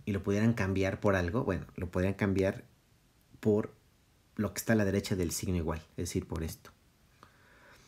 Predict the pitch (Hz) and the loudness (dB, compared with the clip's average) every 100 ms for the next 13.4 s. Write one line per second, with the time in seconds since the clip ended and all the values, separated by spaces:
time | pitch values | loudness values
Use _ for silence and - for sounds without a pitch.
0 | - _ _ _ _ _ _ - 113 113 | -20 _ _ _ _ _ _ 0 2 4
1 | 107 107 - 95 95 95 - _ _ _ | 4 4 2 2 2 0 -4 _ _ _
2 | _ _ _ - 98 92 87 95 95 104 | _ _ _ -8 -4 -4 -4 -2 -2 -2
3 | 98 - 90 92 95 98 82 - 90 98 | -2 -2 -2 -2 -2 -4 -2 0 2 2
4 | 98 90 85 85 95 - 104 104 - 82 | 2 0 -2 -2 -6 -2 0 0 -2 -2
5 | - 117 107 107 110 107 87 87 92 92 | 0 0 2 2 2 0 0 -2 0 0
6 | 95 90 - _ _ 90 87 95 98 92 | 0 0 -4 _ _ -4 -2 0 0 -2
7 | 80 85 98 98 95 87 90 85 _ 87 | -2 0 0 0 -2 -4 -6 -8 _ -6
8 | 82 78 80 71 - - _ - - 95 | -6 -4 -4 -6 -10 -18 _ -12 -6 -6
9 | - 95 90 85 98 - - _ - - | -2 -2 -2 -4 -10 -16 -20 _ -20 -20
10 | - _ _ _ - - - - _ _ | -20 _ _ _ -6 -2 -4 -6 _ _
11 | - - - - - - - - - _ | -20 -20 -20 -20 -20 -20 -20 -20 -20 _
12 | 120 123 123 107 113 120 - 90 98 107 | 4 6 6 2 0 -2 -4 -2 0 0
13 | 107 117 180 | 0 0 0